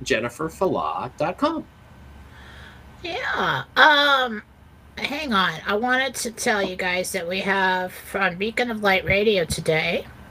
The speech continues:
Speaker 1: Oh, whoops.
Speaker 2: <clears throat> I'll keep that up. That's fine.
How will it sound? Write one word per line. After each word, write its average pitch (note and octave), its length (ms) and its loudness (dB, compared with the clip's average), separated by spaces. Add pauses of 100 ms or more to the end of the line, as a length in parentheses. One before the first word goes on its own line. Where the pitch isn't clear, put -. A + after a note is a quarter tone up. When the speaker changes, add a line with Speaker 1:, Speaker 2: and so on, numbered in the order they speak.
(320)
Speaker 1:
Oh, A2 220 2 (160)
whoops. - 340 -8 (1120)
Speaker 2:
<clears throat> - 0 -
I'll F#4+ 1120 6
keep A4 220 6
that G4 160 8
up. G#3+ 100 6
That's - 180 -4
fine. F#3 240 2